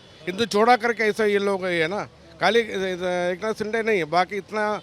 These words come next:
आमदार, बाकी सब पूरे इतना पार्टी वाला उनका साथ में जाना, इसका मतलब ऐसा लग रहा है ना,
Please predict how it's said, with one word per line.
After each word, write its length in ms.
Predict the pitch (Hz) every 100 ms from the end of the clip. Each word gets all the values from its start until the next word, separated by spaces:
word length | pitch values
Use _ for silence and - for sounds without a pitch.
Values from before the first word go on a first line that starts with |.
| - -
आमदार, 420 | 147 196 208 214
बाकी 360 | 208 190 190 202
सब 140 | 208
पूरे 160 | 170 196
इतना 220 | 175 190
पार्टी 380 | 180 175 170 202
वाला 380 | 190 185 175 175 - - 165
उनका 200 | 180 196
साथ 220 | 190 180
में 180 | 175 196
जाना, 200 | 185 196
इसका 200 | 190 190
मतलब 480 | 185 180 190 196 180
ऐसा 220 | 180 202
लग 180 | 180 180
रहा 80 | 196
है 60 |
ना, 180 | 180 190